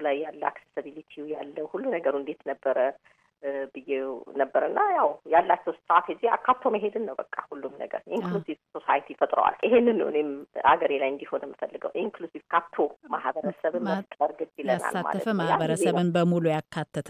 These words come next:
Speaker 2: ስራ መሰራት
Speaker 1: ሁሉንም
Speaker 2: አለበት።
Speaker 1: ያካተተ ስራ መሰራት እንዳለበት ነው ያየሁት እንጂ ከእነሱም የተረዳሁት ይሄንን ነው ኮንግረሱ ላይ።
Speaker 2: አዎ። በዚህ ስራ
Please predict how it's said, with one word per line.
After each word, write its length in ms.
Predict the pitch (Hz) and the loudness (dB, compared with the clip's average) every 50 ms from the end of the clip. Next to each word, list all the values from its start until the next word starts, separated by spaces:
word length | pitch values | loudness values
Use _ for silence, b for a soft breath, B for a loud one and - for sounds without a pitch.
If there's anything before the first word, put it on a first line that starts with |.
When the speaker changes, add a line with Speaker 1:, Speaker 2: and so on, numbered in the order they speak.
| 147 | -6
Speaker 2:
ስራ 160 | - - 151 147 143 | -6 -4 -4 -2 0
መሰራት 520 | 143 143 139 - - - 277 285 311 302 285 | 0 0 -2 -4 -6 -2 0 2 2 2 2
Speaker 1:
ሁሉንም 140 | - 285 254 233 | 2 4 6 6
Speaker 2:
አለበት። 180 | 240 214 208 185 | 6 6 6 2
Speaker 1:
ያካተተ 540 | 175 - - 180 175 - - - - 170 156 | -2 0 0 -2 -2 -2 -4 -12 -10 -10 -6
ስራ 160 | - - - 147 | -2 0 0 0
መሰራት 380 | 160 160 - - 160 156 - - | 0 -2 -2 0 0 0 0 -2
እንዳለበት 520 | 156 143 151 156 - - - - - - - 180 143 - - - | -2 -2 -2 -2 -4 -6 0 0 0 0 2 0 0 0 0 0
ነው 140 | 151 156 | 2 2
ያየሁት 400 | 143 131 143 147 147 147 - - - | 4 2 2 -2 -4 -6 -8 -10 -12
እንጂ 260 | 151 156 147 - - 151 147 139 - | -10 -10 -10 -10 -8 -8 -8 -8 -8
ከእነሱም 480 | - - 170 156 139 - - 143 143 | -4 -2 0 0 0 -2 -4 -6 -6
የተረዳሁት 500 | 139 - - - 131 127 - 131 - - | -4 -4 -4 -6 -2 2 2 2 2 2
ይሄንን 300 | - - - 135 - 151 | -6 -8 -8 -6 -8 -6
ነው 120 | 131 - - | -6 -8 -4
ኮንግረሱ 440 | - 139 143 135 - 143 139 - - - | -4 -4 -2 0 0 0 -2 -2 -6 -4
ላይ። 160 | 139 139 - _ _ - | -4 -4 -4 _ _ -4
Speaker 2:
አዎ። 500 | 185 175 170 165 156 - - - 151 139 - | -2 -2 -2 -2 -6 -8 -10 -8 -8 -4 0
በዚህ 360 | - 240 240 240 240 285 285 | 4 4 4 6 4 2 2
ስራ 200 | - - 262 240 | 2 2 0 2